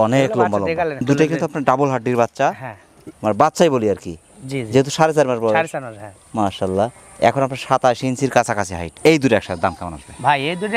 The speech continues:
Speaker 2: একসাথে ভাই, কত দাম দেবো আমি নিজেও বুঝতে পারছি না।
Speaker 1: জি।
Speaker 2: দেখ, আমি কিনতে পড়তে পারছি,
Speaker 1: জি।
Speaker 2: পড়তাতে দি ভাই।
Speaker 1: জি।
Speaker 2: দুইটা বত্রিশ আর দিল ভাই।
Speaker 1: এদের ভবিষ্যৎ উজ্জ্বল, যদি একটু যত্ন করা যায়।
Speaker 2: যারা বুঝবি তারা নেবি।
Speaker 1: জি।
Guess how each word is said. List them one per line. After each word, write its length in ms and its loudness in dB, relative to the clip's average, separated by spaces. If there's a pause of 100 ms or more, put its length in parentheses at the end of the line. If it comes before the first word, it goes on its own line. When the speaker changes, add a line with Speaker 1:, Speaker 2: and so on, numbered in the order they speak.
Speaker 2:
একসাথে 300 -6
ভাই, 200 0 (480)
কত 200 -2 (160)
দাম 200 4
দেবো 160 0
আমি 180 -2
নিজেও 300 0
বুঝতে 200 -2
পারছি 280 -4
না। 60 2 (300)
Speaker 1:
জি। 60 -6 (240)
Speaker 2:
দেখ, 200 6
আমি 160 -2
কিনতে 380 2
পড়তে 220 2 (140)
পারছি, 220 -2
Speaker 1:
জি। 200 -6
Speaker 2:
পড়তাতে 460 0
দি 140 -2
ভাই। 120 -8 (160)
Speaker 1:
জি। 80 -4 (220)
Speaker 2:
দুইটা 280 2
বত্রিশ 380 -2
আর 120 -8
দিল 140 -4 (100)
ভাই। 180 -8
Speaker 1:
এদের 260 4
ভবিষ্যৎ 380 -2
উজ্জ্বল, 260 2 (220)
যদি 140 4
একটু 200 -2
যত্ন 140 0 (100)
করা 140 0
যায়। 120 -2
Speaker 2:
যারা 220 2
বুঝবি 260 -8 (100)
তারা 220 2
নেবি। 220 -10 (400)
Speaker 1:
জি। 100 -4